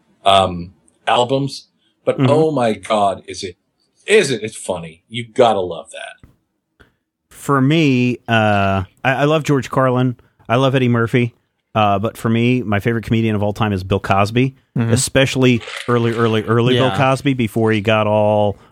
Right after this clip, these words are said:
Speaker 2: "We've got to do it for the kids in the Jell-O pudding." Da, da, da, da. Um, you know, I, I was really surprised that his first album is Bill Cosby is a Very Funny Fellow, Right?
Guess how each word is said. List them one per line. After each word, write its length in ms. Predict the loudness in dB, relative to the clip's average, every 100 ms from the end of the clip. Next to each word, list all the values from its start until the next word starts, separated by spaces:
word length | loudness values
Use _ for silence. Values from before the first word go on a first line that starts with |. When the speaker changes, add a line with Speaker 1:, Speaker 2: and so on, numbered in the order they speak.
| _
Speaker 2:
"We've 140 | -12 -8
got 220 | -8 -4
to 80 | 0
do 140 | 2
it 80 | 2
for 160 | 2 0
the 80 | 0
kids 280 | -2 -2 -2
in 120 | 0
the 80 | 0
Jell-O 280 | 2 2
pudding." 500 | -2 -2 0 2 0 0
Da, 120 | -4
da, 120 | -4
da, 80 | -2
da. 140 | -2 -4 -10 -20 -20 -2
Um, 240 | 0 2
you 80 | 2
know, 100 | 2
I, 180 | 2 0
I 120 | 2
was 160 | 0 2
really 180 | 2 2
surprised 320 | 0 0 0
that 60 | 0
his 100 | 0
first 240 | 0 0
album 300 | 0 2 2 2
is 180 | 0
Bill 180 | 0 0
Cosby 300 | 2 0 0
is 120 | 0 -2
a 40 |
Very 260 | 0 0 0
Funny 240 | 0 -2
Fellow, 320 | 0 0 0
Right? 380 | 0 0 0 -2